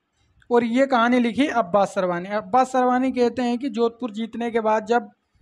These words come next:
शेर शाह सूरी वापस जा रहा था तो उदय सिंह खुद आया और अधीनता स्वीकार कर ली और उसको बहुत सारा धन दिया, लेकिन कहानी है झूठी कहानी, क्योंकि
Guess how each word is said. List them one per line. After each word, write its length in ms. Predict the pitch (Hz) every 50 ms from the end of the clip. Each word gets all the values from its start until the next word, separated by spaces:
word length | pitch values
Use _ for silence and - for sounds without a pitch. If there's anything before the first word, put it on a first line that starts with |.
| - _ _ _
शेर 220 | - - 226 226 226
शाह 160 | 220 240 240
सूरी 240 | 214 190 233 233 240 233
वापस 320 | 214 208 214 214 240 226
जा 180 | 190 226 214 208
रहा 140 | 208 208 208
था 140 | 214 240 269
तो 120 | 262 311 277
उदय 240 | 254 226 220 240 233
सिंह 180 | 233 254 247 233 240 _
खुद 180 | - 254 262 240
आया 260 | 220 208 208 220 247
और 400 | 311 330 285 262 254 262 254 - _
अधीनता 420 | 233 226 202 220 233 240 233 247 233
स्वीकार 400 | 233 233 233 226 233 226 226 220
कर 140 | - 214 208
ली 180 | 220 233 262 277
और 180 | 262 247 233
उसको 220 | 233 233 - - 226
बहुत 240 | 208 214 208 214
सारा 220 | - 226 214 208 214
धन 180 | 202 196 190 190
दिया, 200 | 190 202 226 302 - - _ _ _ _ _
लेकिन 200 | 247 233 247 254
कहानी 380 | 247 240 214 214 220 233 247 285
है 60 | 294
झूठी 280 | 233 208 220 233 202 240
कहानी, 340 | 220 220 202 202 202 220 233
क्योंकि 400 | 214 247 254 262 269 294 311 302